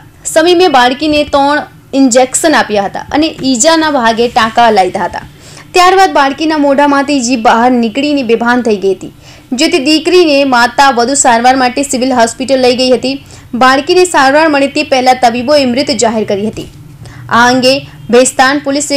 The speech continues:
ગુનો નોંધી બાળકીનું પોસ્ટમોર્ટમ કરાયું હતું અને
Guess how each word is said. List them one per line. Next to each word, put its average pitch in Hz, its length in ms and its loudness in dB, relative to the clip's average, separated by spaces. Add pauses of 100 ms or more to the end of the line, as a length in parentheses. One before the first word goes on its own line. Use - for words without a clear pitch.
(140)
ગુનો 247 240 -2
નોંધી 254 240 -2
બાળકીનું 233 560 0
પોસ્ટમોર્ટમ 294 560 0
કરાયું 220 300 2
હતું 226 200 -4 (200)
અને 302 100 -2